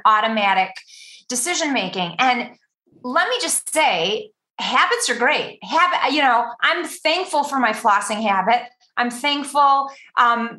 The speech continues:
that I have a habit to feed my dog in the morning because it will starve otherwise. So I'm thankful I don't have to think about those things. But those are very simple things. Um, and,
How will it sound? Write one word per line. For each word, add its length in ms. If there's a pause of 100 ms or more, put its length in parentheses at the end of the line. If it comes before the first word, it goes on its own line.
that 120
I 60
have 200
a 40
habit 460
to 100
feed 300
my 200
dog 300
in 60
the 80
morning 500
because 300
it 100 (100)
will 160
starve 400
otherwise. 540
So 220 (200)
I'm 120
thankful 320
I 80
don't 140
have 120
to 80
think 260
about 280
those 220
things. 500 (440)
But 200 (260)
those 240
are 220
very 400
simple 440
things. 920
Um, 380
and, 440